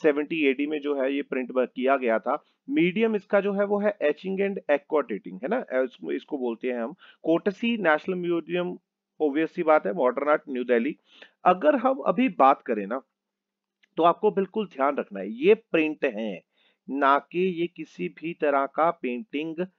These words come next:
नहीं है, तो आपको ये ध्यान बिल्कुल रखना है। तो कभी भी इसमें उलझिएगा मत, ये है प्रिंट। जैसे कि आप रबड़ की स्टैंप होती है ना, जैसे स्टैंप लेते हैं ना, हम स्टैंप लगाते जाते हैं, इंक लगाते हैं, स्टैंप लगाते हैं, उसी तरीके के ये प्रिंट है,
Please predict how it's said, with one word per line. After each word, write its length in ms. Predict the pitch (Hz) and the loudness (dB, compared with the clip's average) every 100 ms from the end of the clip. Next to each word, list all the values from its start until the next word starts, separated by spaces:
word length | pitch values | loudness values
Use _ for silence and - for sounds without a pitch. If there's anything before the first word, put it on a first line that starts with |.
| _ _ _ 120 | _ _ _ -8
नहीं 500 | 123 123 139 143 131 | -4 -4 -6 -8 -2
है, 260 | 147 127 98 | 0 2 0
तो 240 | - 135 | -4 -8
आपको 440 | - 110 120 - 135 | -2 -2 -4 -6 -6
ये 200 | 123 127 | -4 -6
ध्यान 440 | 104 110 123 196 - _ _ - | -4 -2 0 -2 -8 _ _ -16
बिल्कुल 580 | 107 120 123 _ 165 214 - _ | -2 -2 -2 _ -6 -6 -12 _
रखना 520 | 110 110 - 110 107 104 | -4 -4 -4 -4 -4 -2
है। 300 | 117 110 85 _ _ _ - | -2 -2 -4 _ _ _ -4
तो 100 | 160 | -4
कभी 340 | 160 160 139 180 | 0 -2 -2 -4
भी 180 | 185 | -2
इसमें 400 | 165 - 175 196 - _ - | -2 -2 -2 -2 -4 _ -2
उलझिएगा 540 | 147 131 175 180 185 | -2 0 2 4 4
मत, 180 | 190 208 147 | 2 -2 -4
ये 240 | 147 170 | -2 0
है 120 | 202 220 - | 0 -2 -2
प्रिंट। 320 | 170 160 - _ _ _ _ | 2 2 0 _ _ _ _
जैसे 200 | 135 143 | 0 0
कि 140 | 160 175 | 2 4
आप 180 | 165 143 | 4 2
रबड़ 240 | 135 151 | 0 0
की 160 | 156 180 | -2 -4
स्टैंप 300 | - 165 165 | -2 -2 -2
होती 200 | 170 190 | -4 -2
है 80 | 233 | 0
ना, 100 | 143 | 0
जैसे 260 | 123 151 | -2 -4
स्टैंप 300 | 147 151 139 | -2 -2 0
लेते 320 | 139 127 131 | -4 -2 -2
हैं 160 | 123 123 | -2 -2
ना, 180 | 147 - _ _ | -2 -4 _ _
हम 140 | 131 123 | -4 -4
स्टैंप 300 | - 139 131 | 0 0 0
लगाते 340 | 131 120 131 | 2 2 2
जाते 240 | 120 120 123 | 0 0 -2
हैं, 80 | |
इंक 140 | 123 123 | -6 -4
लगाते 360 | 123 117 - | 0 0 0
हैं, 100 | 123 | -6
स्टैंप 300 | 117 131 117 | -6 -8 -6
लगाते 280 | 123 120 113 | -4 -2 -4
हैं, 80 | 123 | -6
उसी 260 | - - 190 | -8 -8 -6
तरीके 300 | 160 143 143 | -6 -6 -6
के 100 | 156 | -4
ये 160 | 135 | -4
प्रिंट 360 | - 87 80 | -6 -12 -14
है, 60 | _ | _